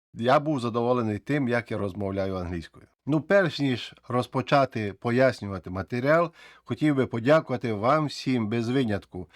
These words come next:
за те, що ви підписуєтеся на цей канал, за те, що ви залишаєте коментарі, це дуже допомагає каналу розвиватися, за те, що ви відправляєте посилання з відео на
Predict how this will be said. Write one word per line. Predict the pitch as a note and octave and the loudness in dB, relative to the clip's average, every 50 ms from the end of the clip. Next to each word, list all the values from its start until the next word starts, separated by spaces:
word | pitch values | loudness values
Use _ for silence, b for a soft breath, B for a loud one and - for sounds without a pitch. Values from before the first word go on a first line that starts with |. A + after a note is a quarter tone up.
| B B B | B B B
за | G#2+ A2 A#2 | -4 -4 -2
те, | - C#3 B2 | -2 -2 -4
що | - - | -4 -2
ви | A#2+ A#2 A2 | -4 -4 -4
підписуєтеся | - - C3+ C3 - _ - D#3 D#3 C3 - C#3 C3 A#2 - A2 G2+ - A2+ | -2 -2 -4 -4 -2 _ 0 0 0 0 0 0 -2 0 -2 -6 -8 -6 -4
на | G#2+ G#2+ G#2 | -4 -4 -4
цей | - - A2 G#2 | -4 -4 -4 -4
канал, | G2+ A2+ G#2+ A2+ B2 C3 C3+ C3+ C3 B B B B | -4 -4 -2 0 2 2 2 2 0 B B B B
за | - G#2+ A2+ | -6 -6 -2
те, | - D#3 D3 | 0 0 0
що | - - C#3 | 0 0 0
ви | B2+ B2+ | 0 2
залишаєте | A#2 B2+ B2+ B2 B2+ - D#3 D3 C3+ - - B2 | 2 2 2 2 2 2 2 2 2 2 0 -2
коментарі, | - B2+ A#2+ B2 B2 B2 A2+ C3 C3 B2+ C#3+ C#3 A2+ | 0 2 2 2 2 2 2 2 2 4 2 0 0
це | - - G#2+ | -2 -4 -4
дуже | G2+ G#2 B2 D#3 E3 D#3 B2+ B2+ | -2 2 4 6 6 6 4 2
допомагає | A#2 A2+ G#2 - A#2 A#2 A#2+ A#2+ A2+ A2+ A2 | 0 -2 -2 -4 -2 -2 0 0 0 0 -2
каналу | - - G#2+ G#2 A2 G#2+ G#2 G2 | -2 -4 -4 -2 -2 -2 -2 -2
розвиватися, | G2+ F#2+ F#2+ F#2+ G2+ G#2+ C3 C3+ - - - - A#2 A2+ B B B B B | -2 -4 -4 -4 -2 -2 -2 -2 -4 -6 -8 -8 -8 -8 B B B B B
за | B2 B2+ | -2 -2
те, | B2 - E3+ C#3 | 0 2 0 0
що | - - D3 D3 | 2 2 2 4
ви | C#3+ D#3+ D#3 D3 b b b b b b b _ _ | 4 4 2 2 b b b b b b b _ _
відправляєте | B2+ C3 B2 - - C#3+ C#3+ C#3 C#3 C#3 D#3 E3 D#3+ D3+ C#3+ C3 A#2+ - - A2+ G#2+ G2+ F#2 - | -2 -2 0 2 2 2 4 4 2 2 4 4 4 4 4 2 0 -2 -2 -2 -2 -2 -2 -2
посилання | - B2 A2+ - - C3 C3 D3 E3+ E3+ D3+ C#3 B2 A2 G#2 G2 - - | -2 -2 -2 0 0 2 2 4 4 4 4 2 2 2 2 0 -2 -4
з | G2+ G2 A2 | -8 -6 -4
відео | A#2 A#2+ D3 D3+ C3 A#2 A2+ G2+ G2+ G2 F#2 F2+ b b b b b b - | 0 2 2 2 2 2 2 0 0 0 -4 -6 b b b b b b -4
на | A2 A#2+ B2+ B2+ B2 A#2 A2+ G#2 - - | 0 2 4 4 4 4 2 0 -4 -8